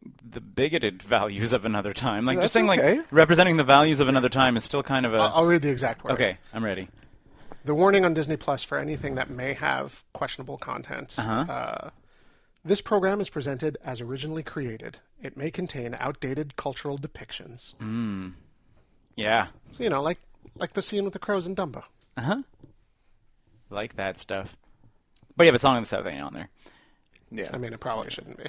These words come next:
Speaker 1: Yeah, it definitely shouldn't be. I was like, Sarah had
Speaker 2: Have you
Speaker 1: never
Speaker 2: guys seen it?
Speaker 1: Huh? I've, I've
Speaker 2: I've seen
Speaker 1: seen,
Speaker 2: clips.
Speaker 1: I've
Speaker 2: I don't
Speaker 1: seen the
Speaker 2: know if that
Speaker 1: vignettes, and I've seen clips of the, the live action stuff. 'Cause, like, the
Speaker 2: Right.
Speaker 1: live action stuff is the, like, particularly problematic. Like, the rest of it is, like, the, the little vignettes with, like, Brer Rabbit and Brer Fox and Brer Bear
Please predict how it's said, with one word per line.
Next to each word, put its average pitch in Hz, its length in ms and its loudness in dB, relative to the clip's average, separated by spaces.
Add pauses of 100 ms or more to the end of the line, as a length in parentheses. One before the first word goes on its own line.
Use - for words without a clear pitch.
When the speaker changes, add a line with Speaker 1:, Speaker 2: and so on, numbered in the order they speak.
(120)
Speaker 1:
Yeah, 92 360 -2
it 78 120 -4
definitely 85 320 -8
shouldn't - 260 -12
be. - 160 -12
I 165 80 6
was 156 120 4
like, 160 80 2
Sarah 185 220 10
had 190 120 6
Speaker 2:
Have 147 100 6
you 143 60 10
Speaker 1:
never 143 80 10
Speaker 2:
guys 143 80 2
seen 170 200 0
it? 175 60 -14 (220)
Speaker 1:
Huh? 175 380 2
I've, 165 320 6
I've 165 140 8
Speaker 2:
I've 233 80 10
seen 226 100 2
Speaker 1:
seen, - 100 0
Speaker 2:
clips. 127 220 4
Speaker 1:
I've 143 60 12
Speaker 2:
I - 40 12
don't - 80 4
Speaker 1:
seen 254 120 6
the 233 60 6
Speaker 2:
know 196 60 4
if 196 60 4
that 165 40 0
Speaker 1:
vignettes, - 380 4
and 135 180 0
I've 135 120 2
seen 135 460 0
clips - 360 0
of 107 180 -4
the, 113 240 2
the 104 120 -2
live 104 240 4
action 101 280 0
stuff. 131 220 -4
'Cause, 143 120 0
like, 151 100 0
the 156 60 6
Speaker 2:
Right. 170 100 12
Speaker 1:
live 190 100 8
action 170 240 6
stuff 113 240 0
is 98 80 -8
the, 110 140 -2
like, 107 220 -6
particularly - 880 -10
problematic. 107 520 -6
Like, 123 120 -6
the 131 80 -4
rest 156 240 4
of 143 80 2
it 135 100 4 (300)
is, 120 500 2 (240)
like, 120 140 -2
the, 170 140 4
the 151 200 8
little 160 200 8
vignettes 143 340 2
with, 117 80 -2
like, 113 160 0
Brer 117 420 4
Rabbit 107 380 0
and 104 160 -8
Brer 110 160 0
Fox 107 340 -2
and 104 80 -8
Brer 101 160 -2
Bear 101 240 -4